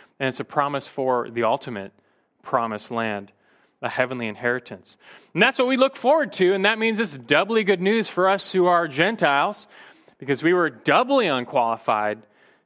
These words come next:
to receive this inheritance. But God in his grace qualified us, and really,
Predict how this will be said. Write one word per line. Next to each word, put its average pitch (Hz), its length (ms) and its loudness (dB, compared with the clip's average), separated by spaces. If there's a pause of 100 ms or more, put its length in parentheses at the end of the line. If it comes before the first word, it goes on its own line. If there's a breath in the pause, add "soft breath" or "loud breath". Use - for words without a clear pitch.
(120)
to 123 160 -6
receive 120 540 -4
this 117 180 -10
inheritance. 110 800 -6 (1160 soft breath)
But 127 140 -8
God 127 280 2
in 127 80 -4
his 117 160 -6
grace 120 460 -4 (220 soft breath)
qualified 127 720 0
us, 113 200 -2
and 196 100 2
really, 160 240 0